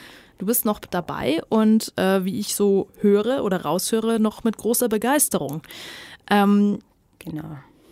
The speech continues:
Speaker 1: lass uns mal ein bisschen auf das Thema Gospel zurückkommen. Das interessiert mich jetzt natürlich noch näher.
Speaker 2: Mhm.
Speaker 1: Ähm, was ist denn jetzt so der Unterschied zwischen einem Gospelchor und einem, ja, ich sag's mal, normalen Kirchenchor in Anführungsstrichen?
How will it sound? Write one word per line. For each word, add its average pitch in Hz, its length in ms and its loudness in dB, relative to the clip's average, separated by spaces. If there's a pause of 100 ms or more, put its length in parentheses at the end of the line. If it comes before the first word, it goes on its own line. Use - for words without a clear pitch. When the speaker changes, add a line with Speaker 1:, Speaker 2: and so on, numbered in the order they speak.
(220)
Speaker 1:
lass 202 340 -2
uns 359 180 0
mal 277 140 4
ein 247 60 4
bisschen 269 260 0
auf - 140 -2
das 196 120 -4
Thema 202 320 -2
Gospel 208 420 -2
zurückkommen. 202 600 0
Das 202 120 2
interessiert 196 440 -2
mich 220 100 0
jetzt 208 160 -4
natürlich 202 380 0
noch 202 160 0
näher. 208 440 4 (280)
Speaker 2:
Mhm. 196 100 -4
Speaker 1:
Ähm, 220 500 4 (360)
was 214 200 0
ist 269 140 0
denn 277 80 4
jetzt 247 240 2
so 226 200 4
der 190 280 -2
Unterschied 247 800 2 (720)
zwischen 196 420 2
einem 160 260 -6
Gospelchor 269 1040 -2
und 208 320 2 (100)
einem, 196 420 2
ja, 180 160 -6
ich - 60 -6
sag's 180 200 -6
mal, 185 280 -2
normalen 185 640 2
Kirchenchor 247 480 2
in 160 100 -6
Anführungsstrichen? 160 840 -6